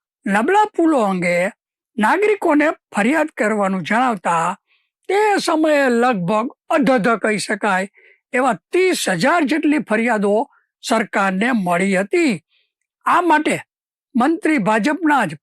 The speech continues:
પુણેશભાઈ મોદીએ એક WhatsApp નંબર જાહેર કરેલો હતો, એમાં લોકો ફરિયાદો કરતા હતા.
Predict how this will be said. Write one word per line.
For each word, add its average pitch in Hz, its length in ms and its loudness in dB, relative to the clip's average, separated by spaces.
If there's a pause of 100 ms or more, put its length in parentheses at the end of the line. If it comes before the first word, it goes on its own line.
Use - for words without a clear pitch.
પુણેશભાઈ 285 640 0
મોદીએ 277 480 0 (360)
એક 269 160 -2 (200)
WhatsApp 240 400 0 (420)
નંબર 277 380 0
જાહેર 233 340 2
કરેલો 190 360 0
હતો, 220 160 -2 (380)
એમાં 277 280 2
લોકો 220 260 0
ફરિયાદો 196 480 -2
કરતા 170 380 -6
હતા. - 200 -14